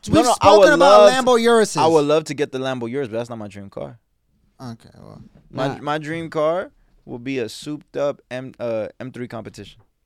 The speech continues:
Speaker 2: You know how hard it is to find an M three competition in the year that it is? Like, go outside and try to even find a twenty twenty-two M three competition,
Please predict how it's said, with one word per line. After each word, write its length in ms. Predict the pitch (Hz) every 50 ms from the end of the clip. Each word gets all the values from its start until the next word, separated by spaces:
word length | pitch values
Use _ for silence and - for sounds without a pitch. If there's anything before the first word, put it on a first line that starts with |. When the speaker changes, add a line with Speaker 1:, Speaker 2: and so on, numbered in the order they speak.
| _ _ _ _ _ _ _ 127
Speaker 2:
You 80 | 147
know 80 | 180 -
how 80 | -
hard 420 | 123 - - - 113 135 139 135 139
it 60 | 143
is 80 | 139 -
to 80 | - 123
find 240 | - 123 127 127
an 60 | - -
M 160 | 117 127 -
three 180 | - 123 131
competition 680 | 131 - 127 120 - 113 - - 120 127 - 147 151 151 _ _ _ _ _ _ _ _
in 140 | 135 135
the 100 | 131 120
year 280 | 117 110 117 123 127 139
that 160 | 127 117 110
it 100 | 117 113
is? 320 | 110 120 127 139 143 _ _ _ _ _ _ _ _ _ _ _
Like, 260 | 117 120 113 - _ _ _ _ _ _ 131
go 260 | 131 156 175 214 233
outside 460 | 226 214 214 165 - 185 180 190 175
and 80 | 170 160
try 160 | - 160 160
to 40 | 160
even 220 | 156 151 139 139
find 220 | - - 147 143 127
a 40 | 113
twenty 240 | - 147 143 139
twenty-two 400 | 131 - 143 135 123 - - 156
M 120 | 139 120 110
three 100 | 113 113
competition, 640 | - - 107 95 101 - - 101 - - 87 104